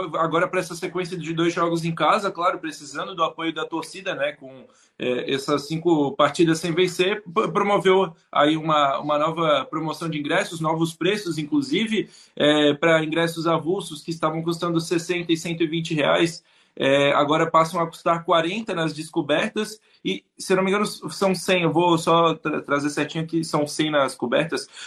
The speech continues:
mas o, a promoção, de fato, que é ingresso casado, né? Na compra de u-, um ingresso aí por sessenta reais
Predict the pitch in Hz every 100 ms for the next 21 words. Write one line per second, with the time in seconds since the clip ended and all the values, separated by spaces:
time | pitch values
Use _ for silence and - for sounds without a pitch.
0 | - 170 226 240 - 185 180 175 170 165
1 | 190 185 175 185 190 160 160 160 175 160
2 | 139 - 156 151 156 165 - 180 175 190
3 | - 220 196 180 175 131 143 - _ _
4 | - 139 139 165 165 180 160 165 170 151
5 | 127 147 147 143 143 147 135 147 151 147
6 | 139 143 147 - 175 165 196 220 220 196
7 | 151 131 123